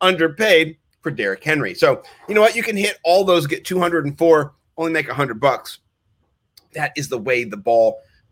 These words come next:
oblong ball, I should say, bounces in this game. But it's great to get in it. And we talked about it today on the phone. You, I, I called up just to talk about doing a lineup. Next thing you know, <laughs> we're, we're,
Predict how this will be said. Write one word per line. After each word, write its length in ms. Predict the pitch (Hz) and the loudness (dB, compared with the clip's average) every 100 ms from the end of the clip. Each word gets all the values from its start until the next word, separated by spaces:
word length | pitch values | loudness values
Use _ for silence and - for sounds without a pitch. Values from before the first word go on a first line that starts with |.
| 123 | -2
oblong 420 | 127 127 107 107 | 0 0 0 -2
ball, 320 | 110 90 - _ | -2 -2 -6 _
I 60 | 92 | -14
should 120 | 113 | -8
say, 180 | 107 90 - | -6 -6 -4
bounces 420 | 113 120 113 98 | -4 -4 -8 -8
in 60 | |
this 140 | 101 95 | -8 -6
game. 260 | 117 104 | -6 -4
But 200 | 101 113 - - | -2 -4 -4 -8
it's 160 | - 151 | -4 -4
great 440 | - 151 190 190 | -2 2 2 0
to 80 | - | -2
get 240 | 143 147 139 | 0 0 2
in 140 | 156 | 2
it. 100 | 160 | 2
And 80 | - | 2
we 80 | 170 | -2
talked 320 | 185 175 185 | 0 -2 -2
about 200 | 190 175 | 2 2
it 100 | 165 | 2
today 240 | 160 165 165 | 2 2 4
on 100 | 156 | 2
the 80 | |
phone. 300 | 147 160 147 147 _ | 2 2 2 -2 _
You, 240 | 156 240 - - | -6 -6 -6 -4
I, 100 | 143 | -2
I 40 | 208 | -2
called 220 | 214 196 | 4 4
up 100 | 190 | 4
just 120 | 156 | -2
to 80 | 147 | -6
talk 240 | 143 170 160 | -2 0 0
about 320 | 147 147 147 | -2 -2 -2
doing 160 | 151 156 | -2 -2
a 40 | |
lineup. 400 | 143 131 131 127 _ _ _ _ | -2 -2 -2 -4 _ _ _ _
Next 240 | 196 220 - | -6 -6 -6
thing 140 | 196 | -4
you 80 | 170 | 0
know, 340 | 147 143 127 | 2 0 -2
<laughs> 20 | |
we're, 240 | 147 147 - | -6 -8 2
we're, 280 | 151 190 | 4 4